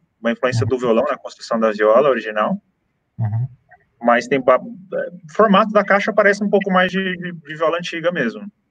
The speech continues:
Speaker 1: As
Speaker 2: Isso tá
Speaker 1: violas
Speaker 2: aí, o que que é?
Speaker 1: Ah, aqui é uma
Speaker 2: Pendurado.
Speaker 1: viola.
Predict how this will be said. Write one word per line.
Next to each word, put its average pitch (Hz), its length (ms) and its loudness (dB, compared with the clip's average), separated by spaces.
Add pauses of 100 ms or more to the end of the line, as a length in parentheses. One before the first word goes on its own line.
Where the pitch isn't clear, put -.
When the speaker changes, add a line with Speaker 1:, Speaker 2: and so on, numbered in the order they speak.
(1080)
Speaker 1:
As 226 60 2
Speaker 2:
Isso 226 140 -2
tá 262 140 6
Speaker 1:
violas 196 760 -2 (100)
Speaker 2:
aí, 175 140 2
o 190 40 -4
que 190 140 -4
que 151 120 -6
é? 101 220 -6 (800)
Speaker 1:
Ah, 170 180 4
aqui 147 160 4
é - 20 6
uma 139 140 6
Speaker 2:
Pendurado. 180 260 2
Speaker 1:
viola. - 220 2